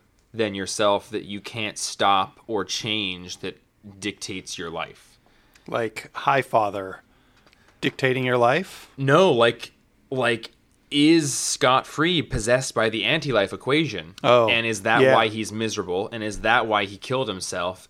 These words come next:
Speaker 1: And, and is he just this unhappy person trying to fake living a lie?
Speaker 2: Did he kill himself? Or did he try to kill himself?
Speaker 1: Are you the anti-life equation?
Speaker 2: Right.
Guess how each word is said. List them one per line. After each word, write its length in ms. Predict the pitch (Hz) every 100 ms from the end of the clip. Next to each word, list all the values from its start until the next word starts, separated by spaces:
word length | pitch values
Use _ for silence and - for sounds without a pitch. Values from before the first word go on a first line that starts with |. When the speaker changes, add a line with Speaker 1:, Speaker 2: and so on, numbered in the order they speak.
| -
Speaker 1:
And, 580 | 110 98 95 95 98 - _ _ _ _ _ _ - - - _ -
and 320 | 147 131 123 127
is 340 | 131 123 113
he 460 | - - 117 117 113
just 320 | 117 110 -
this 200 | 107 - -
unhappy 760 | 107 107 110 113 110 101 98
person 560 | 95 110 113 - 95 95
trying 380 | - 104 98 101
to 80 | 98
fake 420 | - 101 98 95
living 380 | 92 98 92 92
a 60 |
lie? 540 | 87 92 98 73 - - _ _ _ _ _ _ _ _ _ _ - _ _
Speaker 2:
Did 180 | 170 175
he 120 | 202
kill 240 | - 196
himself? 640 | 208 185 214 226 - - _ _ _ _ _ _ _ _ _
Or 80 | 156
did 120 | 156
he 60 | 156
try 220 | 143 160
to 60 | 147
kill 180 | 139 110
himself? 460 | 92 110 98 -
Speaker 1:
Are 180 | 127 120
you 160 | 127 139
the 180 | 131
anti-life 420 | 131 147 185 185 196
equation? 500 | 196 208 214 254 247
Speaker 2:
Right. 280 | 165 147